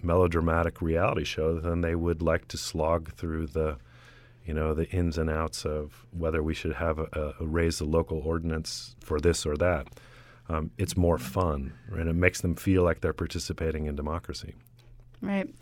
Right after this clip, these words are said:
Speaker 2: Well, so, you know, we hope our, our little podcast here does something to <laughs> help kind of
Speaker 1: It
Speaker 2: get
Speaker 1: will,
Speaker 2: that
Speaker 1: and I,
Speaker 2: things out there.
Speaker 1: and, and, you know, uh, uh,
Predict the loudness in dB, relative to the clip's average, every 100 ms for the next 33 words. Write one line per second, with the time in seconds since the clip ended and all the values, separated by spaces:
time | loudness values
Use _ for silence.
0 | -20 -20 -20 -4 4 4 4 2 4 6
1 | 6 6 8 12 12 12 10 8 4 8
2 | 8 8 2 4 4 6 8 6 8 8
3 | 8 6 6 8 8 8 10 10 10 10
4 | 8 6 2 4 2 2 4 6 8 10
5 | 10 8 4 2 -2 -2 -2 2 2 2
6 | 4 4 4 2 0 4 8 8 8 6
7 | 2